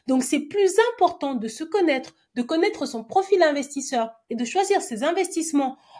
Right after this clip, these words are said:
en prenant en compte à la fois l'inflation et son profil investisseur que de foncer tête baissée contre l'inflation et de pas pouvoir dormir la nuit. Ceci étant dit,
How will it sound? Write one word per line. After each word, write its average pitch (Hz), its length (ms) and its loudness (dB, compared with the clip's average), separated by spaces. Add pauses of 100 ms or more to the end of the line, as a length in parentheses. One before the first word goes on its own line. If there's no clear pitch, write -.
en 285 80 -6
prenant 320 340 4
en 262 80 -4
compte 202 360 -6
à 427 180 6
la 370 60 4
fois 311 200 2
l'inflation 247 520 -4 (360)
et 381 100 6
son 392 180 2
profil 294 320 -2
investisseur 220 640 -4 (320)
que 403 140 8
de 247 160 2
foncer 466 640 4
tête 440 220 6
baissée 269 420 -2 (240)
contre 440 320 8
l'inflation 330 520 2 (420)
et 269 100 4
de 262 100 2
pas 349 180 6
pouvoir 262 360 0
dormir 220 380 0
la 202 100 0
nuit. 175 240 -6 (1500)
Ceci 302 420 2 (240)
étant 254 300 0
dit, 240 380 -4